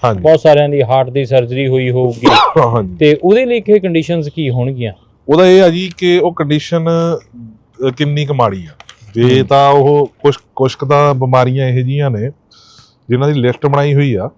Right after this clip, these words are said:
Speaker 2: ਹੂੰ।
Speaker 1: ਅਗਰ ਉਹ ਕੰਡੀਸ਼ਨਾਂ ਤੁਹਾਡੇ ਤੇ ਹੈਗੀਆਂ already ਚੱਲ ਰਹੀਆਂ ਤਾਂ ਤੁਹਾਨੂੰ ਮੈਡੀਕਲ ਵੇਵਰ ਬਿਲਕੁਲ ਮਿਲ ਨਹੀਂ ਸਕਦਾ।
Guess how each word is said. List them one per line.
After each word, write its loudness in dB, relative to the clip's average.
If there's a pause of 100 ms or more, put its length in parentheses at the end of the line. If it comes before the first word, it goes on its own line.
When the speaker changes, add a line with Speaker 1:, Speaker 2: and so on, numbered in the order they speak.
(160)
Speaker 2:
ਹੂੰ। -6 (720)
Speaker 1:
ਅਗਰ 4
ਉਹ 2
ਕੰਡੀਸ਼ਨਾਂ -4
ਤੁਹਾਡੇ 0
ਤੇ -2
ਹੈਗੀਆਂ -2
already 0
ਚੱਲ -2
ਰਹੀਆਂ -6
ਤਾਂ -2
ਤੁਹਾਨੂੰ -4
ਮੈਡੀਕਲ -2
ਵੇਵਰ -6
ਬਿਲਕੁਲ -6
ਮਿਲ -6
ਨਹੀਂ -14
ਸਕਦਾ। -20